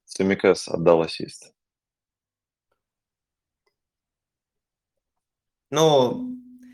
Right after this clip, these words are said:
Speaker 2: всё-таки с Ирландией, всё-таки за Грецию, всё-таки кажется,
Speaker 1: Ну,
Speaker 2: что
Speaker 1: Ирландия, Ира-,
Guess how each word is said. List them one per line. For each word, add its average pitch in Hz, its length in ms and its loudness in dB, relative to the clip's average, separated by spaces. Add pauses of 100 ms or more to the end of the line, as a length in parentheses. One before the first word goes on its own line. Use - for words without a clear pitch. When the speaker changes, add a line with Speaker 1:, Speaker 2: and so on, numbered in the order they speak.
(140)
Speaker 2:
всё-таки 147 380 -10
с - 120 -12
Ирландией, 190 560 -4
всё-таки - 440 -14
за 110 140 -10
Грецию, 175 580 -4
всё-таки 107 580 -12
кажется, 120 500 -4
Speaker 1:
Ну, 110 400 10
Speaker 2:
что - 40 0
Speaker 1:
Ирландия, 117 500 8
Ира-, 104 420 8